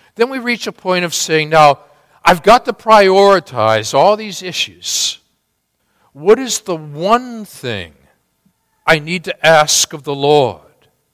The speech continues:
What you may want to do at this point is to make your way through the scriptures and look for one thing principles.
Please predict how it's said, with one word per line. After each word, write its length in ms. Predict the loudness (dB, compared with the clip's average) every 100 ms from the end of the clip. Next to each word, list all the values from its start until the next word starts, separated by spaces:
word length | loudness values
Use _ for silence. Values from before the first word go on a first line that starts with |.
| _ _ _ _ _ _ _ _ _ _ _ _ _
What 180 | -10 -8
you 80 | -8
may 180 | -8 -8
want 220 | -6 -8
to 80 | -8
do 360 | -10 -10 -6
at 120 | -8 -10
this 240 | -12 -14
point 500 | -12 -6 -4 -4 -8
is 340 | -12 -8 -8 -10
to 460 | -6 -4 -2 -4 -12 _ _ _ _ _
make 280 | -8 -8 -6
your 120 | -8
way 200 | -2 -2
through 200 | -2 -8
the 60 | -10
scriptures 960 | -8 -8 -12 -14 -12 -10 -8 -8 -10 -10
and 240 | -12 -12
look 120 | -14
for 440 | -14 -6 -2 -2 -4 _
one 500 | -16 -8 -6 -6 -14
thing 440 | -18 -14 -12 -12 -16
principles. 1300 | -16 -14 -14 -10 -6 -8 -10 -20 -18 -18 -18 -20